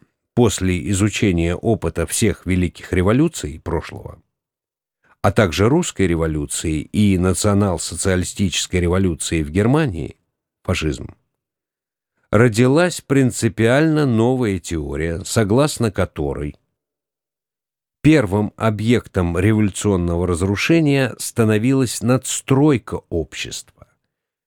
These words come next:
причем ее наиболее мягкая и податливая часть – идеология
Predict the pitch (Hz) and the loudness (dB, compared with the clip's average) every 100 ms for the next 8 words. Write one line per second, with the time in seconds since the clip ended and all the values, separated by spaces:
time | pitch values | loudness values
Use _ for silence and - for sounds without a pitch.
0 | _ - 117 107 - 147 143 117 95 113 | _ 2 2 4 2 4 4 0 0 2
1 | 120 147 127 123 113 101 127 110 104 98 | 4 2 4 4 2 2 2 2 2 2
2 | 110 135 - - 135 120 - 113 - 95 | 2 0 -4 -4 -2 -2 -2 -2 0 2
3 | 98 98 - 107 107 110 - 107 80 - | 2 0 -2 0 0 -2 -2 -4 -4 -8
4 | - - _ _ _ _ 107 98 98 101 | -14 -20 _ _ _ _ 2 4 4 4
5 | 90 82 78 95 120 139 | 2 0 -2 -2 -2 -2